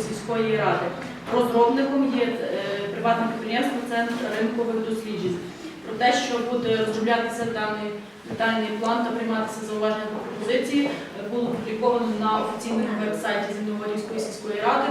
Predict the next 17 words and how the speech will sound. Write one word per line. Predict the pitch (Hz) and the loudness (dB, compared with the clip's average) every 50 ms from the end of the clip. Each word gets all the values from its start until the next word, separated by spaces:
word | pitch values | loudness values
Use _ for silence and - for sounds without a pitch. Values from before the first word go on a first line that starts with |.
| - - | 0 0
двадцять | - - 226 226 226 226 - - 254 | 0 0 2 2 2 0 -2 -2 -2
четвертого | 247 247 - 214 220 220 220 220 220 233 - 220 - - 214 - | -2 -2 0 2 2 2 2 2 0 0 0 -2 -2 -2 0 2
березня | 226 233 254 - 294 277 240 214 | 4 4 4 6 4 4 4 2
дві | 226 220 220 - 240 | 0 0 -2 -2 -2
тисячі | 247 240 247 247 - 240 247 233 | -2 -2 -2 -4 -6 -6 -6 -6
двадцять | 214 214 208 208 214 214 220 220 | -4 -2 -2 -2 -4 -4 -4 -2
третього | 220 214 208 214 233 226 226 226 202 190 | -2 -2 -2 -2 -2 -2 0 0 0 0
року. | 185 190 190 190 - - - - - - - | 0 0 -2 -4 -4 -4 -2 0 0 0 0
А | - - 240 | 2 4 4
також | 240 240 240 233 214 220 | 4 4 2 0 -2 -2
додатково | 214 214 208 - - 254 254 254 277 285 - 226 | -2 -2 -2 0 6 8 8 8 8 4 4 2
за | 226 | 2
п'ять | 220 220 233 233 220 220 - | 2 2 2 2 2 2 2
днів | 226 220 - - 180 185 | 0 0 0 -2 -4 -4
до | 208 208 208 | -4 -4 -4
проведення | 202 208 214 196 180 - - - - - | -4 -2 -2 -2 0 0 0 0 0 -2
громадських | - - 220 247 269 285 277 269 247 | -2 2 2 2 2 2 0 -2 -4